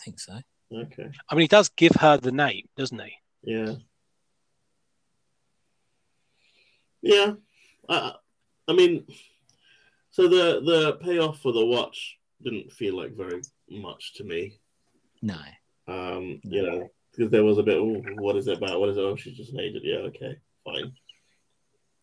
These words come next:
Speaker 1: Yeah, I mean, you know,
Speaker 2: It's Bobby
Speaker 1: all this
Speaker 2: Drake.
Speaker 1: for a watch. I mean, if, if that had gone into someone's hands, what's that gonna tell them?
Speaker 2: You know, or
Speaker 3: Uh, well, but it wasn't so much about what it would tell them. It was about, it was for the fact that it was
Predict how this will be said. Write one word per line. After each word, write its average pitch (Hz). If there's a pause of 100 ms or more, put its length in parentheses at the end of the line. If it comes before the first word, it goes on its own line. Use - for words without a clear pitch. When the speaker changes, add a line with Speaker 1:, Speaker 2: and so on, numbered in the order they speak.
(120)
Speaker 1:
Yeah, 220
I 180
mean, 151
you 139
know, 117
Speaker 2:
It's 110
Bobby 151
Speaker 1:
all 151
this 139
Speaker 2:
Drake. -
Speaker 1:
for 135
a 120
watch. 113
I 113
mean, 113
if, 117
if 120
that 127
had 107
gone 113
into 104
someone's 98
hands, 87 (680)
what's 107
that 101
gonna 98
tell 85
them? 76 (1040)
Speaker 2:
You 392
know, -
or 427
Speaker 3:
Uh, -
well, 269 (380)
but 240
it 262
wasn't 247
so 226
much 226
about 190
what 190
it 180
would 165
tell 185
them. 139
It 143
was 139
about, 139
it 139
was -
for 135
the 139
fact 139
that 143
it 139
was -